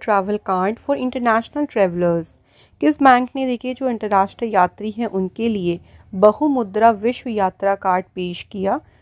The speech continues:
तो इसे इंट्रोड्यूस किया है पंजाब नेशनल बैंक ने। पीएनबी बैंक की स्थापना हुई थी नाइनटीन्थ of May eighteen ninety four को। हेडक्वार्टर इसका न्यू दिल्ली में है और टैगलाइन है, "The name you can bank upon।" अगला क्वेश्चन देखिए, मेघालय हाई कोर्ट के जो हैं चीफ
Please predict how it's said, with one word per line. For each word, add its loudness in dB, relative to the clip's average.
तो -16
इसे 0
इंट्रोड्यूस 0
किया 2
है -2
पंजाब 2
नेशनल -2
बैंक 0
ने। -8
पीएनबी 2
बैंक 4
की -8
स्थापना -4
हुई -4
थी -10
नाइनटीन्थ -4
of 2
May -4
eighteen -4
ninety -2
four 4
को। 0
हेडक्वार्टर -4
इसका -4
न्यू -2
दिल्ली -2
में 0
है 0
और 4
टैगलाइन -2
है, -2
"The 0
name 0
you -2
can -4
bank 0
upon।" -2
अगला 4
क्वेश्चन 0
देखिए, 0
मेघालय 2
हाई 2
कोर्ट -2
के -4
जो -2
हैं -2
चीफ -6